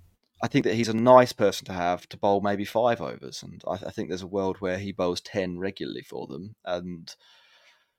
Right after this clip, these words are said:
doesn't take enough wickets to, to restrict scores. Now, like, well, you know, obviously there's in, in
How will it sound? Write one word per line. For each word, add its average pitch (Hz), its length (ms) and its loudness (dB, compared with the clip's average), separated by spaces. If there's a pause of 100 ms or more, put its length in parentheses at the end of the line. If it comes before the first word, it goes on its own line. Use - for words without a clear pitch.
(320)
doesn't 95 320 2
take 98 240 2
enough 90 200 -2
wickets 85 540 -2
to, 95 640 -4
to 92 160 -2
restrict - 460 -2
scores. 113 360 4
Now, 170 220 12
like, 170 180 12
well, 170 140 10
you 135 80 4
know, 101 140 6
obviously 127 280 4
there's 104 400 -2 (760)
in, 98 520 -6
in 98 340 -4